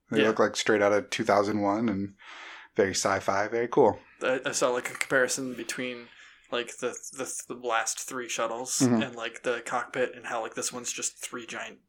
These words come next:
Speaker 2: screens, <laughs> pretty much.
Speaker 1: Yeah.
Speaker 2: Because it's mostly just not manned at all. Or it's manned inside, but it's not,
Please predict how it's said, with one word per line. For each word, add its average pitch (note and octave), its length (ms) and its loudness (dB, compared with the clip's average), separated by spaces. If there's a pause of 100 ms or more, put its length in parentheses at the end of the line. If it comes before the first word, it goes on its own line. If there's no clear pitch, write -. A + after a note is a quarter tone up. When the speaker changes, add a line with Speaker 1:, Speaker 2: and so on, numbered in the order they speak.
(140)
Speaker 2:
screens, A#2 600 -8
<laughs> - 40 -20
pretty F#3+ 340 2
much. F#3 380 4 (500)
Speaker 1:
Yeah. A2 240 4 (400)
Speaker 2:
Because C3 260 -2
it's B2+ 160 -6
mostly C3 360 -2
just A#2+ 220 -6
not A2+ 320 -10 (100)
manned B2 340 -8
at - 100 -12
all. A#2+ 180 -6
Or C#3+ 160 4
it's D3 300 -2
manned C#3+ 340 2
inside, A#2 580 -4
but G#2+ 100 -8
it's - 160 -10
not, A#2 240 -12